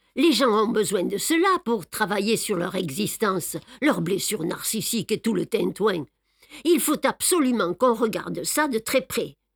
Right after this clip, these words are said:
Ce Bucoy est vraiment futé comme un renard. Il a fait sauter le système en s'enfermant.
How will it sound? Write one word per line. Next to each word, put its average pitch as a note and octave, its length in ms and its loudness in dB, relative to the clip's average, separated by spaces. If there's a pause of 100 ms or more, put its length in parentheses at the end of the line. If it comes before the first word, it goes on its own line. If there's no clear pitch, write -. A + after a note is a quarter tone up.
(800)
Ce - 160 2
Bucoy G3+ 680 0 (440)
est B3+ 100 4
vraiment E3+ 340 0
futé - 480 2
comme F#3+ 240 -2
un E3+ 140 -4
renard. F4 640 2 (200)
Il D#4+ 160 6
a G3 80 2
fait G#3+ 160 -4
sauter A#3 320 0
le G3 140 0
système D4+ 560 2
en G#3+ 100 2
s'enfermant. G3 720 -2